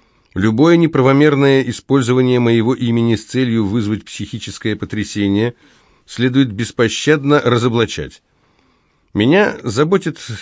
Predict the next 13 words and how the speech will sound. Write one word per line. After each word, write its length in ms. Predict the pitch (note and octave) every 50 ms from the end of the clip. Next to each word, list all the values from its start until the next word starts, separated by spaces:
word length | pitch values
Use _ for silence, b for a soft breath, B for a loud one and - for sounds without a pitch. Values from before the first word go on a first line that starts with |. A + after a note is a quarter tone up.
| -
не 140 | - A2+ A#2+
мимолетное 600 | C3+ C#3 D3 D#3+ E3 F#3 G#3 G#3 - C3 B2+ A#2+
счастье 440 | A2 - - D#3 D#3 D3 - - A#2
достигнутого 600 | A#2 A#2 - - C#3 C3 C3+ B2 A2 B2+ B2 B2+
успеха. 560 | B2 - - - - D#3 - - - D2 - b b b b b b b b b b b b b
Гений 640 | - - E2+ G2+ C3+ E3 E3+ C#3 G2+ - C3 - -
есть 420 | - - F2+ G2 A2+ G#2+ E2+ F2 F#2
дар, 200 | F#2+ A#2+ B2+ -
стиснув 520 | - - - B2+ A2+ - - A2 G#2 F#2
зубы, 320 | D#2+ D#2 G#2+ A2+ A2+ A2+ -
преодолевать 600 | - A2+ A2 G2+ G#2+ G#2+ G#2+ G#2 A2 G2+ - -
лихую 400 | A2 G2+ - - G#2 G2 F#2+ E2+
годину. 480 | F2+ G#2 G2 F2+ F2+ D#2 C2 A#1+ -